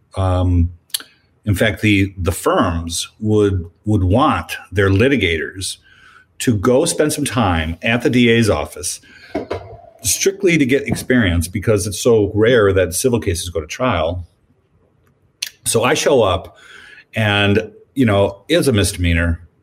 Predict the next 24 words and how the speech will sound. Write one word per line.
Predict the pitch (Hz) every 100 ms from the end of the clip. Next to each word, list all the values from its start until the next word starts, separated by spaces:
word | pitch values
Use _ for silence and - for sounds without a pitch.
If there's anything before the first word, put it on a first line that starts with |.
| _
And | 117 113
so | - 107 123 104 101 - - - - _
in | 135
misdemeanor | 135 156 139 120
court | - 117 110
in |
Milwaukee | 98 98 98 95
County, | 104 98 90 87 87
you | 104
never | 123 120
know | 113 104 95 92
which | 95 98
D | 92 92
A | 90
is | 82
gonna | 87
be | 76
handling | 85 78 76
it | 76 80
because | 85 85
it's | 87 - 85
like, | 85 82 - -
you | 90
know, | 85 82